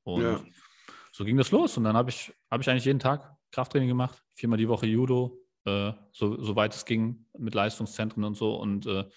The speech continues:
Speaker 1: sechsmal die Woche Kraft war eigentlich Minimum, manchmal auch
Speaker 2: Wow.
Speaker 1: sieben. Also wirklich extrem viel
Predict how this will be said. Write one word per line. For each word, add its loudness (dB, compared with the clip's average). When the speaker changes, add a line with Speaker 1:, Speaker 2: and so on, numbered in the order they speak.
Speaker 1:
sechsmal -4
die -2
Woche -2
Kraft -4
war 0
eigentlich -4
Minimum, -2
manchmal -6
auch -4
Speaker 2:
Wow. -4
Speaker 1:
sieben. -10
Also -10
wirklich -10
extrem -2
viel -2